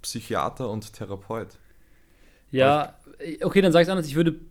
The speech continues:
Speaker 2: also alles, was man vielleicht mit einem Psychologiestudium machen kann. Sei
Speaker 1: Mhm.
Speaker 2: es Psychiater, Psychotherapeut, ja genau, also Gesprächstherapeut.
Speaker 1: Mhm.
Speaker 2: Psychiater ist ja eher so der, hab ich gehört, irgendwie der Medikamente verschreibt und
Speaker 1: Genau.
Speaker 2: Psychologe ist eher der Gesprächstherapeut sozusagen.
Speaker 1: Okay.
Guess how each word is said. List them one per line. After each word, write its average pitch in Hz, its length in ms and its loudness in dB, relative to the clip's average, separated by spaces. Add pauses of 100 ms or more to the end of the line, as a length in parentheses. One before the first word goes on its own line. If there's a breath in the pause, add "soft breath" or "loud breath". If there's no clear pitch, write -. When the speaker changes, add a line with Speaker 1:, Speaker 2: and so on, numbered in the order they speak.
(200)
Speaker 2:
also 160 220 -2
alles, 170 400 0
was 156 160 -2
man 165 140 2
vielleicht 160 280 0
mit 160 80 -4
einem 147 180 -4
Psychologiestudium 147 1160 -4
machen 110 300 -8
kann. 113 260 -10
Sei 123 120 2
Speaker 1:
Mhm. 135 60 2
Speaker 2:
es 135 120 -6
Psychiater, 151 680 0
Psychotherapeut, 143 840 -2
ja 131 80 -2
genau, 131 200 2
also 120 140 0
Gesprächstherapeut. 151 880 -2
Speaker 1:
Mhm. - 400 -20
Speaker 2:
Psychiater 151 500 2
ist 170 120 -2
ja 165 80 2
eher 160 120 2
so 147 80 -4
der, 143 240 0
hab 143 80 -2
ich - 140 -12
gehört, 139 340 0
irgendwie 135 260 -2
der 127 100 -2
Medikamente 131 600 -2
verschreibt 151 480 -4
und 139 80 -2
Speaker 1:
Genau. 131 120 -2
Speaker 2:
Psychologe 139 380 0
ist 156 120 -2
eher 139 180 -2
der 131 200 -2
Gesprächstherapeut 117 1120 -4
sozusagen. 113 640 -8
Speaker 1:
Okay. 98 80 -12